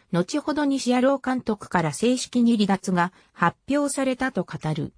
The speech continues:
一緒にやりたかったです。ホテル出発の直前で全員が知りました。トレーナーの部屋に行った時に、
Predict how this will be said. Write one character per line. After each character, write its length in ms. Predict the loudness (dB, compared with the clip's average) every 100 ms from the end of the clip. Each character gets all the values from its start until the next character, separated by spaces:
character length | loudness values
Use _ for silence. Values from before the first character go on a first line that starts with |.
| _ _ _ _
一 140 | -4 -2
緒 240 | -2 0
に 160 | 0 0
や 80 |
り 160 | 0 -2
た 120 | -4
か 120 | -2
っ 80 | -2
た 160 | -2 -2
で 160 | 0
す。 260 | -2 -8 -18 _ _ _ _ -4
ホ 80 | -2
テ 160 | 0
ル 80 | -2
出 220 | -2 -6 _
発 240 | -6 0 2
の 140 | 2
直 240 | -2 -2 0
前 220 | 2 2
で 100 | 2
全 240 | 2 2
員 160 | 2 4
が 140 | 2
知 180 | 0 0
り 140 | 2 2
ま 140 | 2
し 120 | 0
た。 200 | -2 -2 _ _
ト 140 | 0 2
レ 220 | 4 4
ー 20 |
ナ 200 | 2 2
ー 20 |
の 120 | 2
部 140 | 0 0
屋 140 | 2
に 180 | 2 2
行 20 |
っ 40 | 0
た 120 | -4
時 280 | -2 -2 0
に、 180 | 0